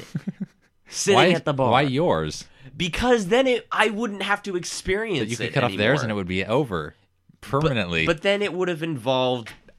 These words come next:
Speaker 2: paperwork that my family would have had to fill out
Speaker 1: That's
Speaker 2: saying,
Speaker 1: true.
Speaker 2: "Your, uh, your son did cut off someone's head." To, granted, he saved everyone there, <laughs> but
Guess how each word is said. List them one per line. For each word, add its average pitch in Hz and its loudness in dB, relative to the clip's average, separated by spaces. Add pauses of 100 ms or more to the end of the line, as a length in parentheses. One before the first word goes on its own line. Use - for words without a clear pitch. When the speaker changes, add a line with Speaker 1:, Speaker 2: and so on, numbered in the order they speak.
(240)
Speaker 2:
paperwork 107 -4
that 98 -2
my 95 -4
family 107 -2
would 101 -4
have 101 -6
had 101 -2
to 107 -6
fill 107 -4
out 92 0
Speaker 1:
That's 104 2
Speaker 2:
saying, 95 0
Speaker 1:
true. 78 -2 (120)
Speaker 2:
"Your, 120 0 (260)
uh, 110 -4
your 113 -6
son 147 2
did 147 -2
cut 139 0
off 123 0
someone's 113 -6
head." 107 -2 (460)
To, 113 0 (840)
granted, 160 2
he 117 -8
saved 160 0
everyone 147 0
there, 107 0 (320)
<laughs> - 2
but 156 -2